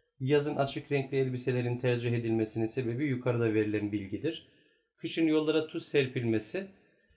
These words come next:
e, suyun donma sıcaklığının düşürülmesidir.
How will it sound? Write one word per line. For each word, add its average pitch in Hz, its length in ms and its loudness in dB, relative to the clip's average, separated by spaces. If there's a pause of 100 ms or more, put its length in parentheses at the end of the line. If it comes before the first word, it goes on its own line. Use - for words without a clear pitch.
(240)
e, 127 240 4
suyun 156 440 0
donma 151 320 4
sıcaklığının 131 720 0
düşürülmesidir. 110 920 -4